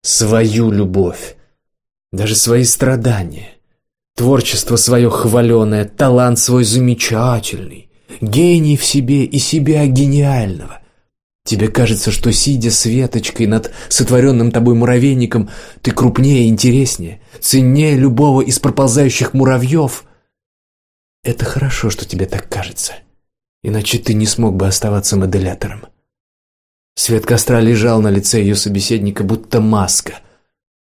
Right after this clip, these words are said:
«Боюсь огорчить тебя, Кромор. Все это уже было. Все эти новые вселенные я читала и не раз, почти слово в слово.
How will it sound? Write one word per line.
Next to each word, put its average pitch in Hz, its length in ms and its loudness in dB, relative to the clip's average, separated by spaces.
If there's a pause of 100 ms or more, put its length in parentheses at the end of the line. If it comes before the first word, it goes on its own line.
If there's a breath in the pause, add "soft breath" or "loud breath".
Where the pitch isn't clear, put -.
(760)
«Боюсь 120 400 2
огорчить 131 560 -2
тебя, 98 240 -2
Кромор. 104 560 -4 (760)
Все - 300 -2
это 160 180 0
уже 156 240 2
было. 135 600 0 (300)
Все - 200 0
эти 175 140 2
новые 156 360 4
вселенные 131 760 2
я 143 180 2
читала 151 540 0
и 123 100 4
не 143 160 2
раз, 139 320 -2
почти 131 320 -2
слово 175 320 2
в - 80 0
слово. 160 680 2